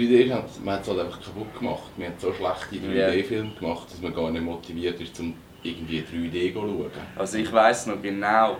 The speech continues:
Speaker 2: wo wir das Ding bekommen haben, den drei D Projektor.
Speaker 1: Ja.
Speaker 2: Das ist immer noch der beste drei D Effekt,
Speaker 1: Der,
Speaker 2: den ich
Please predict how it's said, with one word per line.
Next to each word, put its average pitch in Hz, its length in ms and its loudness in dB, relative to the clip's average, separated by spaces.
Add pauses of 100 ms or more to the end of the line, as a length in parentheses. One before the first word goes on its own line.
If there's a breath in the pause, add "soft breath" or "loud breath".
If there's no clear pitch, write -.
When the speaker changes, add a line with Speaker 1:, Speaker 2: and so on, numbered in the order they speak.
(140)
Speaker 2:
wo 98 180 2
wir 95 80 0
das 113 240 -6
Ding 117 260 0
bekommen 110 380 0
haben, 92 200 0
den 85 120 -8
drei 92 140 -4
D 95 240 0
Projektor. - 800 -4
Speaker 1:
Ja. 87 240 -2 (280)
Speaker 2:
Das 92 180 -2
ist - 180 -12
immer 123 280 0
noch 127 220 -2 (720)
der 95 80 2
beste 120 500 0
drei 110 240 -2
D 104 200 0
Effekt, 104 440 -2
Speaker 1:
Der, 90 80 -2
Speaker 2:
den 90 140 -4
ich 87 60 -10